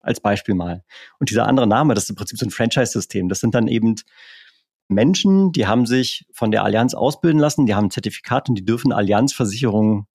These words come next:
wiederverkaufen, aber die sind jetzt keine Allianz-Mitarbeiter. So, so funktioniert es ganz oft in der Versicherungsbranche, dass du eben diese Makler hast, die zwar einer bestimmten Versicherung zugehörig sind, aber eben nicht dort angestellt sind, sondern eigene Selbstständigkeit sind. So,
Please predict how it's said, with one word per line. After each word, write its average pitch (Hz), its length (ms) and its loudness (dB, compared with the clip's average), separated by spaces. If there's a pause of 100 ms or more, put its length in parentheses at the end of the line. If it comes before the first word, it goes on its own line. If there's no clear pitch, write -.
(120)
wiederverkaufen, 160 920 0 (560)
aber 110 160 0
die 98 80 0
sind 113 100 2
jetzt 98 140 -2
keine 120 340 2
Allianz-Mitarbeiter. 104 880 -2 (540)
So, 98 160 -6
so 104 120 0
funktioniert 127 340 0
es - 60 -8
ganz 113 180 -2
oft - 180 -6
in 107 80 -4
der 98 80 -4
Versicherungsbranche, 107 640 -4
dass 101 160 -6
du 113 80 -6
eben 101 100 -4
diese 104 180 -4
Makler 98 420 -2
hast, - 320 -10 (1120)
die 113 120 0
zwar 107 360 0
einer 107 200 0
bestimmten 110 440 -4
Versicherung 104 360 -2
zugehörig 127 500 0
sind, 120 280 0 (500)
aber 98 640 2 (100)
eben 113 180 2
nicht 117 180 0
dort 104 100 -2
angestellt 95 400 -4
sind, 98 100 -6
sondern 95 200 0
eigene 98 220 0
Selbstständigkeit - 680 -6
sind. - 200 -18 (260)
So, - 160 -16